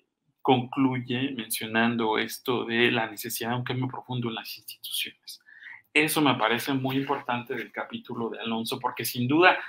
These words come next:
lo que observamos es justamente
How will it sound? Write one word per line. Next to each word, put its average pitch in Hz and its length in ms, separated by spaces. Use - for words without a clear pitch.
lo 127 200
que - 80
observamos 127 680
es 156 140
justamente 139 1000